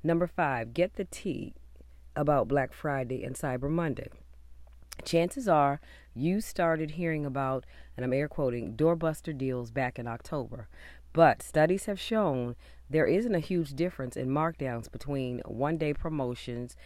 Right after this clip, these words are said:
such as Black Friday and Cyber Monday and regular holiday sales. So instead of focusing on, <coughs> excuse me, event sales, look for deals every day.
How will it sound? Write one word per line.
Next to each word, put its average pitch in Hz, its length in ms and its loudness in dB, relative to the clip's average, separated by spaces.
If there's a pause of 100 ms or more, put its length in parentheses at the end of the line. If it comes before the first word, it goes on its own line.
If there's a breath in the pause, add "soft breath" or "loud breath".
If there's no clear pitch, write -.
(220 loud breath)
such - 380 0
as 120 360 -2
Black 123 320 -2
Friday 120 640 -4 (480 soft breath)
and 131 320 2
Cyber 131 400 -2
Monday 127 600 -2 (240 soft breath)
and 165 180 4
regular 151 300 4
holiday 135 380 0
sales. 131 440 -6 (260 loud breath)
So - 140 0
instead 131 300 2
of 170 100 2
focusing 170 540 -4
on, 143 500 0 (1080 soft breath)
<coughs> - 0 -
excuse 277 720 4
me, 147 120 0
event 170 400 2
sales, 123 480 -2
look 156 260 2
for 180 160 -4
deals 135 420 -4
every 123 380 -6
day. 123 260 -6